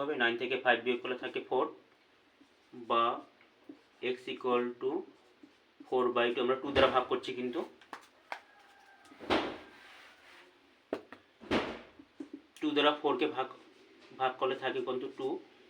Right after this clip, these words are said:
আমরা কিন্তু x এর মান পেয়ে গেছি। এবার আমরা x এর মান এক নং সমীকরণে বসাতে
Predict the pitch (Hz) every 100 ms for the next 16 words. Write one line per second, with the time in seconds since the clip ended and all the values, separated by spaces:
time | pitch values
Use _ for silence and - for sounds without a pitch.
0 | - - 123 131 131 127 139 139 131 123
1 | 131 135 135 127 127 131 - 196 - -
2 | - - - - 143 156 160 160 156 139
3 | - 147 143 131 165 - 135 139 156 151
4 | 147 131 135 127 123 135 127